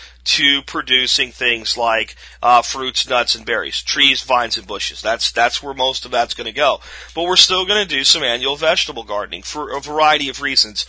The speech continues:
One, as good as aquaponic grown vegetables are, I have an affinity for things that grow in the earth, so I just want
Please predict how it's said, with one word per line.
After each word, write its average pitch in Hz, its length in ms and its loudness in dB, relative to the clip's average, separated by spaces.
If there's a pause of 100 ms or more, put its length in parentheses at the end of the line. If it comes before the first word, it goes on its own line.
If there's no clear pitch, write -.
(260)
One, 175 420 4
as 156 180 0
good 196 220 2
as 208 140 0
aquaponic 160 880 0
grown 143 320 -2
vegetables 131 580 -2
are, 135 380 2 (420)
I 147 200 8
have 147 380 4
an 147 100 -2
affinity 131 500 -4
for 147 120 -8
things 123 300 -6
that 135 140 -4
grow 120 260 -4
in 131 80 -10
the 131 180 0
earth, 160 200 4
so 131 200 2
I 127 120 6
just - 260 -2
want 147 380 0